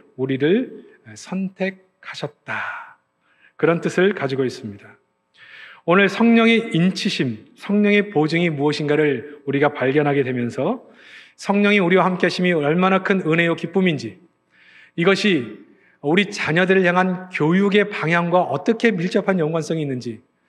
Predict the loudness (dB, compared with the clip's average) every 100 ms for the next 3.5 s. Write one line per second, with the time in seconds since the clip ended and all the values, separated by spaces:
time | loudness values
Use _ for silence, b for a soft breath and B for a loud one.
0 | _ -10 -4 -2 0 0 2 0 -2 -2
1 | 0 2 2 0 -4 -14 -10 -8 -4 -6
2 | -6 -8 -10 -16 -16 -20 _ -8 -2 0
3 | 2 2 0 -4 -12